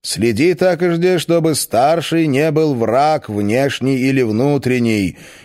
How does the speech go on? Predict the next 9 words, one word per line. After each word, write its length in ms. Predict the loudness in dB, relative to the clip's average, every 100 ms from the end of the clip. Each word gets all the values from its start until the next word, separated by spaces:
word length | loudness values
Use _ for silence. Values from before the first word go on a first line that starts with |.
| -4
и 100 | -4
в 100 | -2
таковом 520 | -4 -2 0 0 -2
случае 540 | -2 -2 -2 0 0
не 160 | 0 0
помогай, 880 | 0 0 0 0 0 0 0 -2 -4 -14 _
а, 140 | -6
напротив, 840 | -6 -6 -10 -6 -2 -2 -2 -6 -6 -12 -20 -14
уличай. 960 | -6 -4 -4 -6 -10 -10 -14 -20 -20